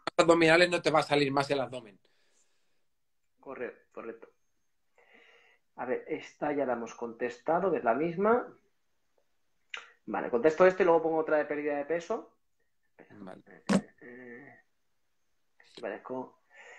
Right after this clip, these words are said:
Speaker 2: eh, eh, eh, que preguntan cómo, cómo mejorar el sistema inmune. Y esto quiero enlazarlo con lo que has comentado ahora. Eh, si estamos comiendo bien,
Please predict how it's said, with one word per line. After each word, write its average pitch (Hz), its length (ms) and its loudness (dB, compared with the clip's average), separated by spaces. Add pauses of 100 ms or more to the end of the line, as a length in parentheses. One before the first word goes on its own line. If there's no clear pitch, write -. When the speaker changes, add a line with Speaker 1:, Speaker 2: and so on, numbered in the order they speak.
(400)
Speaker 2:
eh, - 100 -12 (540)
eh, - 220 -18
eh, 123 420 -10
que 156 80 4
preguntan 170 320 10
cómo, 190 320 8
cómo 190 200 8
mejorar 175 380 0
el 170 60 -6
sistema 156 300 -6
inmune. 143 360 -10 (380)
Y 165 120 -4
esto 175 220 -4
quiero 190 160 0
enlazarlo 180 440 -2
con 175 80 0
lo 151 100 -2
que 147 80 -6
has - 80 -10
comentado 131 440 -8
ahora. 117 300 -6 (460)
Eh, 160 380 -2
si 156 100 -18
estamos 202 280 -6
comiendo 185 360 -4
bien, 170 340 -6